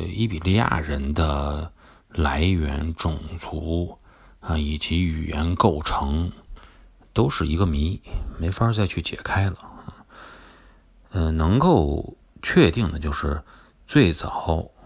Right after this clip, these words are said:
被伊比利亚人这块的原住民视为入侵者的，还不是这个腓尼基人，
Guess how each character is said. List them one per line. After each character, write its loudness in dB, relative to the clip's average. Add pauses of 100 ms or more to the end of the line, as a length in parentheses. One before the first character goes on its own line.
(460)
被 4
伊 2
比 0
利 2
亚 2
人 -4 (120)
这 -2
块 -2
的 -4
原 -2
住 2
民 0 (460)
视 2
为 6
入 2
侵 2
者 -4
的， -6 (220)
还 -2
不 2
是 0 (760)
这 -2
个 -12
腓 0
尼 4
基 2
人， -4